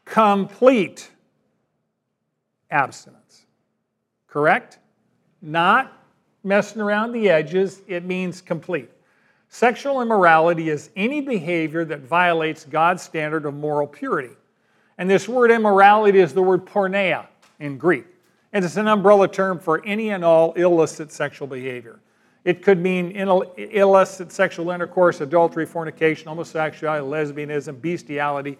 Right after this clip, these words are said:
You can fill in the laundry list of sexual sins. Any sexual activity outside a monogamous relationship between husband and wife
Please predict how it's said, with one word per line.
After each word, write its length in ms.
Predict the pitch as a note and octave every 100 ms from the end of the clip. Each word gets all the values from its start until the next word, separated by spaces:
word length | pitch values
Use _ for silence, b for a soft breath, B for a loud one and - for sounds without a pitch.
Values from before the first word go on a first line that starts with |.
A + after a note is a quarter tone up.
| b b
You 140 | F#3
can 160 | F#3+ D3
fill 320 | - F#3+ F3
in 100 | E3
the 140 | C#3+ A#2 _ _ _ _ D3
laundry 500 | D#3 F3 F3 D3 C#3
list 320 | C#3 C#3+ -
of 160 | A#2+ b b b
sexual 460 | - D#3+ - C#3
sins. 540 | C3 F#3+ E3 C#3+ D3 _ _ _ _ _
Any 220 | F#3+ C4 C#4
sexual 540 | - A#3+ - A3 G3+
activity 640 | F#3+ - F#3 F3 F#3 F#3 -
outside 800 | F#3+ B3+ C#4 - - G#3 G#3+ F#3+
a 60 |
monogamous 840 | E3 D#3 D#3+ F3+ G#3+ A#3+ B3+ B3+ A#3
relationship 680 | G3 F3 F3 F3 - F3+
between 320 | E3 C#3+ E3 C#3+
husband 400 | D3 C#3 F#3 A3
and 160 | G#3+
wife 400 | C3 A#2+ E3+ -